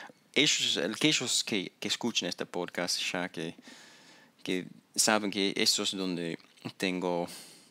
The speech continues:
ah, donde me cuesta más, podemos decir. Ah, recordando quién soy,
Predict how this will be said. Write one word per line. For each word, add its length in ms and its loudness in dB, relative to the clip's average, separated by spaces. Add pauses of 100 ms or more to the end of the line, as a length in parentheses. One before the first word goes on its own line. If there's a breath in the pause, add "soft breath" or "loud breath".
(720 loud breath)
ah, 440 -8 (960)
donde 320 2
me 100 4
cuesta 300 -2
más, 420 0 (240 loud breath)
podemos 320 -8
decir. 340 -4 (920 loud breath)
Ah, 220 -4
recordando 440 0
quién 300 0
soy, 640 -4